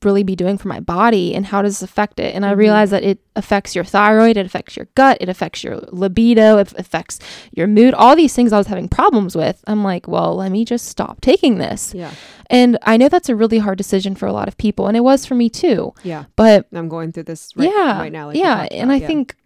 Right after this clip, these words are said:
Speaker 1: you know, and I have to give credit, like, my husband was really supportive of it because I think guys don't really get it. They're just like, "Well, why do you have to stop taking that? Like, just,
Speaker 2: Yeah.
Speaker 1: it's working."
Speaker 2: Right.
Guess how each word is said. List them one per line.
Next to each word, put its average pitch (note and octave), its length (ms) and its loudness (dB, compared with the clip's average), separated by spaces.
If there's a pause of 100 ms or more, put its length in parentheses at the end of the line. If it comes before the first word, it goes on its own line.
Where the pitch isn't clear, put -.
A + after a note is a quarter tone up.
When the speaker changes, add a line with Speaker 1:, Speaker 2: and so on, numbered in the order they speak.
(160)
Speaker 1:
you D4 120 2
know, A3 160 4
and A3+ 80 0
I A3+ 40 0
have A3+ 240 0
to B3 80 -2
give A3 180 0
credit, G3 300 -6
like, G3+ 160 -4
my G#3 80 0
husband A3 360 2
was A3 120 -4
really G#3+ 140 -4
supportive G3+ 460 -4
of G3 100 -2
it G3+ 140 -6
because B3+ 240 -2
I C4 80 0
think F4+ 240 -6
guys G#3+ 200 0
don't A3+ 180 -2
really G3 180 -4
get - 240 -6
it. - 160 -4
They're G#3+ 160 2
just A#3 220 -2
like, F#3+ 240 0
"Well, F3+ 320 0
why F3+ 200 -4
do G3+ 60 2
you A3 40 2
have A3 100 -2
to - 120 -10
stop - 200 -2
taking A3+ 340 0
that? E2 200 -10
Like, D#3+ 220 -6
just, D#3 280 -6 (200)
Speaker 2:
Yeah. F#3 80 -4
Speaker 1:
it's - 240 -12 (440)
working." G3+ 540 -2
Speaker 2:
Right. E3+ 300 -10